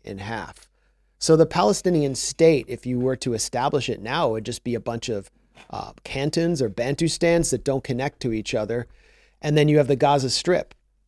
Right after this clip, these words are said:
and Jerusalem. I mean, that was Israel's plan, was to cut them off into a thousand pieces, a bunch of pieces of salami, and have the maximum number of Palestinians on the minimum amount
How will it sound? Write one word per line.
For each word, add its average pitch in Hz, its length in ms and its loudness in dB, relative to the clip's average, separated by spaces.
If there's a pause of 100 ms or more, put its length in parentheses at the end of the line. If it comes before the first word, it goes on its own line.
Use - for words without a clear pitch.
(120)
and 139 160 -2
Jerusalem. 131 560 0
I 131 80 -6
mean, 139 160 0
that 147 100 4
was 147 260 2
Israel's 143 400 0
plan, 135 500 -2
was 104 180 -6
to 117 120 -8
cut - 280 -6
them 147 160 2
off 120 260 -2
into 117 280 -6
a 110 40 -4
thousand 117 560 -4
pieces, 107 300 -10
a 110 60 -6
bunch 117 220 -8
of 113 140 -8
pieces 123 320 -8
of 117 100 -8
salami, 101 640 -6 (540)
and 123 200 -6
have 123 220 -4 (300)
the 139 320 -2
maximum 175 560 0
number 165 280 4
of 143 120 0
Palestinians 123 680 -2
on 117 80 -4
the 113 80 -6
minimum 123 560 -2
amount 107 480 -8